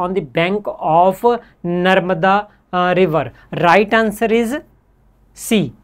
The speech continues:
ਆਨਸਰ ਕੀ ਦੇ ਵਿੱਚ ਜਿਹੜਾ ਦਿੱਤਾ ਗਿਆ ਹੈ, ਅਹ, ਅਹ, C ਹੈ। ਅਠਾਰਵਾਂ ਕੁਐਸਚਨ ਹੈ, who is the author of Growth and Finance book? ਅਹ, ਬਿਮਲ ਜੈਨ,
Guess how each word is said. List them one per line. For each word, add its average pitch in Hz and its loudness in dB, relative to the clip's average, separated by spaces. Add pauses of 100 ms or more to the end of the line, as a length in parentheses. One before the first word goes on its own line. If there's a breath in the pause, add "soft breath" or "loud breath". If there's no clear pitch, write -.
(140)
ਆਨਸਰ 190 0
ਕੀ 196 -2
ਦੇ 202 6
ਵਿੱਚ 196 0
ਜਿਹੜਾ 190 2
ਦਿੱਤਾ 170 -2
ਗਿਆ 170 0
ਹੈ, 185 0
ਅਹ, 170 -2
ਅਹ, - -2
C 180 -4
ਹੈ। 208 2 (400 loud breath)
ਅਠਾਰਵਾਂ 196 2
ਕੁਐਸਚਨ 226 -2
ਹੈ, 240 0
who 254 2 (180)
is 226 0
the 220 2
author 220 0
of 196 2
Growth 196 4 (440 soft breath)
and 208 0
Finance 180 -2
book? 147 -8
ਅਹ, 190 2
ਬਿਮਲ 202 2
ਜੈਨ, 185 0